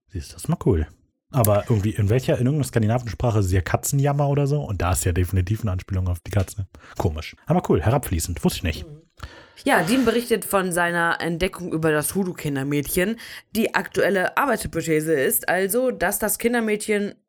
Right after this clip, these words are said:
Speaker 2: Rose Hoodoo beigebracht hat und Rose jetzt das Haus aufsucht. Ja.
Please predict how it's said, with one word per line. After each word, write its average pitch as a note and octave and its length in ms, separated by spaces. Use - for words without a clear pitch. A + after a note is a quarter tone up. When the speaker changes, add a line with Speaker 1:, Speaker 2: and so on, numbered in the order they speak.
Speaker 2:
Rose F3 300
Hoodoo A#3 180
beigebracht D#3 520
hat A#3 200
und D#3+ 300
Rose F3+ 380
jetzt E3 220
das D#3 120
Haus D3+ 220
aufsucht. B2+ 460
Ja. C3+ 300